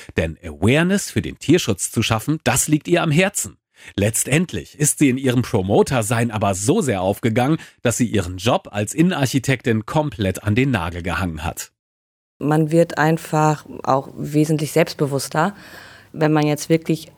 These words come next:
Speaker 2: fremde Leute tagtäglich ansprechen muss. Das ist echt nochmal was komplett anderes. Also es ist wirklich eine persönliche Weiterentwicklung und egal, was man macht hinterher, das hilft einem halt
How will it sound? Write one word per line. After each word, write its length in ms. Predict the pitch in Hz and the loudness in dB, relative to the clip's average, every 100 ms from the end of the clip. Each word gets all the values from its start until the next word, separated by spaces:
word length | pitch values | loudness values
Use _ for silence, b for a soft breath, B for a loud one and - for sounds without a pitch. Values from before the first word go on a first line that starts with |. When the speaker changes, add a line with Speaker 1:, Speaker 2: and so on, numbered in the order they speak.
| _ | _
Speaker 2:
fremde 400 | - - 190 190 | -2 2 2 4
Leute 400 | 175 175 180 190 | 4 2 2 -2
tagtäglich 1000 | - 180 196 - 208 208 196 185 185 - | 0 0 0 0 0 2 2 0 0 -2
ansprechen 640 | 160 190 - - 165 170 | 0 0 -2 -2 -2 -2
muss. 200 | 170 180 | 0 0
Das 180 | 175 151 | -2 -4
ist 140 | 160 | -4
echt 280 | - 170 - | -4 -6 -2
nochmal 320 | 175 156 165 165 | -2 -2 -2 -4
was 180 | 170 | -4
komplett 300 | - 165 165 | -4 -4 -2
anderes. 300 | 143 185 208 | 0 2 2
Also 240 | 202 - 156 | 2 0 -2
es 60 | |
ist 80 | 139 | -2
wirklich 260 | 160 180 160 | -2 -2 2
eine 220 | 160 151 | 2 2
persönliche 580 | - 160 160 170 165 151 | 4 2 4 2 2 2
Weiterentwicklung 840 | 110 175 214 214 214 220 226 226 | 2 2 2 2 0 2 2 2
und 300 | 175 170 165 | 0 0 0
egal, 340 | 165 - 165 170 | -2 0 0 2
was 180 | 170 | 0
man 160 | 185 180 | 0 2
macht 420 | 175 180 - - 160 | 2 0 -4 -12 -2
hinterher, 600 | 175 165 175 160 175 165 | 0 0 0 2 2 2
das 240 | 160 - | 0 -2
hilft 320 | - 165 - - | 0 0 -2 -2
einem 440 | 147 160 165 190 | 0 0 -2 -2
halt 240 | 143 143 | -2 -2